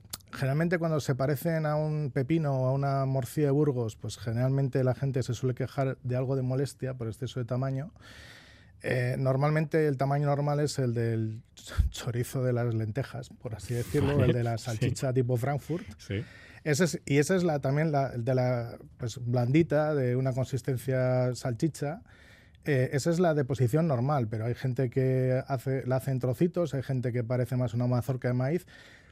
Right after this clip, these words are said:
Speaker 1: pero mientras no dé problemas, eh, no hay problemas. Incluso hay gente que hace auténticos pepinos,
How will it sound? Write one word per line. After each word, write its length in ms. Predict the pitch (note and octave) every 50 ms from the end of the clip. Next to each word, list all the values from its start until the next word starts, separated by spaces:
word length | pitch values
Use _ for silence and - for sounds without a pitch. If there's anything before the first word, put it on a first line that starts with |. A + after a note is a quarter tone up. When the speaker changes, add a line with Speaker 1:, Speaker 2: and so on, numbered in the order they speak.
| - - -
Speaker 1:
pero 240 | D3 C3+ C3 C3 C3
mientras 540 | C3+ C3+ C3+ C#3 C3 A#2+ B2+ B2+ B2 A2
no 160 | C#3 C#3+ E3 E3+
dé 120 | G3 F3+
problemas, 720 | D3+ D3+ C3+ B2+ B2+ C3 C#3 D#3+ G3+ A#3 A#3 - - - - -
eh, 240 | C3 B2 A#2+ A#2+ A#2
no 240 | B2 C3+ C#3+ C#3 C3
hay 140 | B2+ B2
problemas. 480 | A2+ - A2+ A2 A2 G#2+ G#2 G#2+ G#2 G#2
Incluso 280 | A2+ - A#2+ A2 - C3
hay 60 | C3
gente 300 | - C#3+ D3+ C#3+ D3+ B2+
que 80 | C3+
hace 560 | C3+ C3 - - C#3+ C3+ C3 B2+ B2+ B2+ B2 - -
auténticos 480 | A#2+ A#2+ A2+ C3 C3 B2+ B2 B2 B2 -
pepinos, 520 | - C3 A2+ - B2+ C#3+ E3 F#3+ A#3+ -